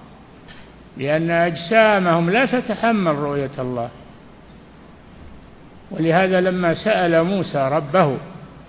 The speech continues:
موسى الكليم: "رب أرني أنظر إليك"، قال: "لن تراني"، لن تراني، يعني في هذه الدنيا،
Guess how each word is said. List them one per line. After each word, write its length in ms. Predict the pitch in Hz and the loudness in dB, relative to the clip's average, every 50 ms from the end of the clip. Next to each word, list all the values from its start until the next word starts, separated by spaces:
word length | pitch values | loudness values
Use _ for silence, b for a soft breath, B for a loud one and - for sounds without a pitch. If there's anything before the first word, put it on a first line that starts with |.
| - 165 | -4 0
موسى 340 | 185 247 262 240 - 175 156 | 4 6 6 6 6 4 0
الكليم: 560 | 143 139 - 170 180 202 240 240 190 135 117 - - - - - - - - - - - - - - - - - - - - - - - - - - - - - - - - - - - | -2 0 2 2 4 4 6 4 4 2 -2 -8 -14 -18 -18 -20 -20 -20 -20 -20 -20 -20 -20 -20 -20 -20 -20 -20 -20 -20 -20 -20 -20 -20 -20 -20 -20 -20 -20 -20 -20 -20 -20 -20 -10 -2
"رب 260 | 147 160 180 175 185 | 0 0 0 4 6
أرني 520 | 208 220 226 240 254 262 254 247 247 247 233 | 6 8 8 6 6 4 4 4 4 4 4
أنظر 320 | 220 220 208 202 196 185 | 4 4 4 2 2 2
إليك"، 320 | 175 165 147 143 120 104 - - - - - - - - - - - - | 2 2 0 -2 -4 -6 -8 -14 -18 -20 -20 -20 -20 -20 -20 -20 -20 -12
قال: 200 | - - 151 147 | -6 -2 -2 0
"لن 300 | 147 143 143 160 175 190 - - | 0 0 0 0 -2 -4 -4 -4
تراني"، 380 | 160 151 143 123 117 117 110 98 - - - - - - - - - - - - - - - - - - - - | -4 -4 -2 -4 -4 -4 -8 -10 -14 -18 -20 -20 -20 -20 -20 -20 -20 -20 -20 -20 -20 -20 -20 -20 -20 -18 -10 -6
لن 380 | 143 160 185 202 220 226 196 - - | -4 -2 0 0 0 0 -2 -4 -2
تراني، 520 | 165 156 151 151 147 139 135 135 123 113 110 - - - - - - - - - - - - | 0 0 2 2 2 2 0 0 -4 -6 -8 -10 -14 -20 -20 -20 -20 -20 -20 -20 -20 -14 -6
يعني 340 | 165 160 156 151 160 170 165 | -4 -2 -2 0 0 0 0
في 160 | 156 185 196 | 0 0 2
هذه 320 | 175 190 202 185 175 165 160 | 2 2 2 2 0 -2 -2
الدنيا، 460 | 151 147 170 208 196 143 120 104 92 | -2 -2 -4 -2 -2 -2 -2 -4 -6